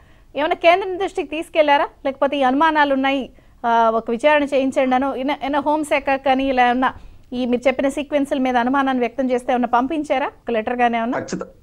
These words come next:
Speaker 2: అవునండి, అవునండి. గతంలో జరిగినప్పుడు ఏంటంటే ఒక వన్, వన్ and half year బ్యాక్ జరిగినప్పుడు మా అధినేత నారా చంద్రబాబు నాయుడు గారు ఏం చేశారంటే, ఇక్కడ జరిగినటువంటి కొన్ని విషయాలను క్రోడీకరిస్తూ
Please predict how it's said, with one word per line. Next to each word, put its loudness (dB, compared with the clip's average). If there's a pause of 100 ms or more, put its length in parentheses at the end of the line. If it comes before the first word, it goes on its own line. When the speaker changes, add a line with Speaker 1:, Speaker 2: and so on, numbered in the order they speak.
(140)
Speaker 2:
అవునండి, 0
అవునండి. -2 (280)
గతంలో -2
జరిగినప్పుడు -2
ఏంటంటే 0
ఒక -2
వన్, 0
వన్ -2
and 0
half -2
year -2
బ్యాక్ -2
జరిగినప్పుడు -2 (380)
మా -2 (180)
అధినేత -2
నారా -2
చంద్రబాబు -2
నాయుడు -2
గారు 0
ఏం 0
చేశారంటే, -4
ఇక్కడ -4
జరిగినటువంటి -2
కొన్ని 0
విషయాలను -2
క్రోడీకరిస్తూ -2